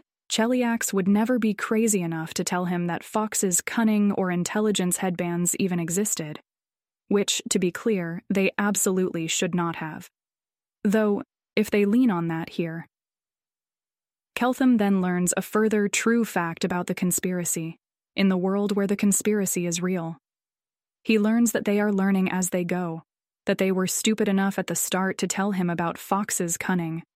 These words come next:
but then changed their minds later. In the world where the conspiracy existed, that will obviously be what happened inside the conspiracy, even if it seems improbable and shifts belief in the conspiracy downward for that moment.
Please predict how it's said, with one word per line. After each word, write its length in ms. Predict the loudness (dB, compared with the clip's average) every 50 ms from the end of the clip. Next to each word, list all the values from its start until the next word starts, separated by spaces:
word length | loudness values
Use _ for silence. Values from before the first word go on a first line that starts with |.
| _ _
but 140 | -2 0
then 180 | 2 2 2 2
changed 400 | 2 0 0 2 2 0 0 0
their 140 | -2 -2 0
minds 400 | -2 -2 -2 -2 -2 -2 -2 -2
later. 400 | -4 -4 -6 -6 -8 -10 -12 -16 _ _ _ _ _ _ _ _ _ _ _
In 100 | 0 2
the 100 | 2 2
world 380 | 2 2 2 2 2 2 2 2
where 160 | 0 2 0
the 80 | 0
conspiracy 760 | 0 2 0 2 2 0 0 0 2 2 0 0 0 0 0
existed, 680 | 0 -2 -2 0 0 0 -2 -2 -4 -4 -6 -6 -10 -14 _ _ _ _ _ _ _ _ _
that 140 | -2 0 0
will 120 | 2 0 2
obviously 600 | 0 0 0 2 2 2 0 0 0 0 0 0
be 160 | 0 0 0
what 180 | 2 0 -2 -2
happened 400 | -2 -4 -2 -2 -2 -2 -2 -2 0
inside 440 | 2 2 2 2 2 0 0 0 -2
the 60 | -2
conspiracy, 880 | 0 0 -2 -2 -2 -4 -4 -6 -4 -6 -6 -6 -6 -6 -8 -10 -12 _ _ _
even 260 | 0 0 2 4 4 2
if 160 | 2 2 0
it 80 | -2
seems 340 | -2 0 2 2 2 2 2
improbable 760 | 2 0 0 0 0 -2 -2 -2 -2 -2 -2 -4 -4 -4 -6 -4
and 160 | -2 -2 0
shifts 340 | 0 2 0 0 0 -2 -2
belief 420 | -2 0 0 2 0 0 -2 -2 -2
in 120 | -2 0
the 60 | 0
conspiracy 720 | 0 0 -2 -2 0 0 0 0 0 0 -2 -2 -4 -2
downward 480 | -2 -2 0 2 2 0 0 -2 -6 -4
for 100 | -4 -4
that 180 | -2 -2 -2
moment. 460 | -2 -2 0 0 0 -2 -2 -6 -8